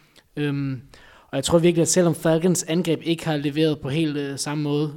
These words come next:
øh, uden, øh, Carl Shanahan med, med Steve Sarkisian ved råd i stedet for, så tror jeg, at hvis en McCown kan,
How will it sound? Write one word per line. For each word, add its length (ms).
øh, 340
uden, 200
øh, 120
Carl 220
Shanahan 460
med, 200
med 300
Steve 260
Sarkisian 640
ved 60
råd 180
i 40
stedet 220
for, 160
så 100
tror 220
jeg, 100
at 180
hvis 160
en 60
McCown 540
kan, 220